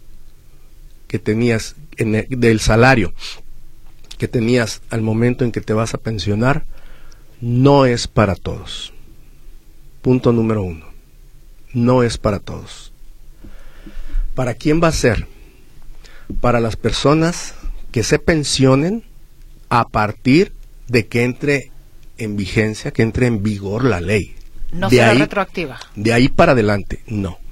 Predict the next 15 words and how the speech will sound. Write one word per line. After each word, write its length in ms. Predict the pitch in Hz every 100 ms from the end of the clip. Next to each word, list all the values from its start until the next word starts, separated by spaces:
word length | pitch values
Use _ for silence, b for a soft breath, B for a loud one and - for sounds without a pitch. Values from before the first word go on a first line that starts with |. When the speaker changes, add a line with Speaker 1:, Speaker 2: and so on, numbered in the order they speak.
| - - - - - - B B B B B B -
Speaker 1:
No 360 | 117 131 151
es 240 | 160 151 -
que 160 | -
a 40 | 135
las 160 | 117
personas 600 | - 110 - 117 131 131
que 120 | - 110
ya 60 |
están 460 | 117 - 127 123 120
recibiendo, 880 | 107 - 95 104 110 117 123 117 98 b b
eh, 240 | 101 101 98
pensiones 680 | 107 104 - 113 113 110 107
muy, 440 | 107 110 117 110
muy 220 | 104 117
bajas, 520 | 120 110 98 131 156